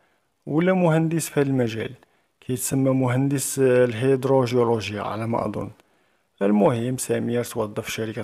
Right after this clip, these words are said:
البترول الوطنية اللي كاينة في الجنوب الجزائري، ولكن هو ساكن في شمال الجزائر. هاد سمير كيخدم خمسة وربعين يوم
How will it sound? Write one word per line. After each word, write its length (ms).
البترول 320
الوطنية 760
اللي 120
كاينة 280
في 40
الجنوب 400
الجزائري، 560
ولكن 460
هو 160
ساكن 380
في 60
شمال 300
الجزائر. 580
هاد 120
سمير 480
كيخدم 400
خمسة 400
وربعين 320
يوم 200